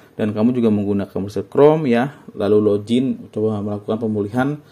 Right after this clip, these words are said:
dari link pemulihan akun Google dan berhasil sampai seperti ini. Tetapi ada juga, teman-teman, yang dimana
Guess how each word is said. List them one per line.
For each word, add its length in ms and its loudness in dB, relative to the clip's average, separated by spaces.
dari 400 4
link 240 2
pemulihan 400 2
akun 160 -4
Google 320 0
dan 240 2
berhasil 480 0
sampai 240 -4
seperti 320 -10
ini. 160 -8
Tetapi 400 6
ada 220 2
juga, 260 2
teman-teman, 480 0
yang 160 0
dimana 560 -2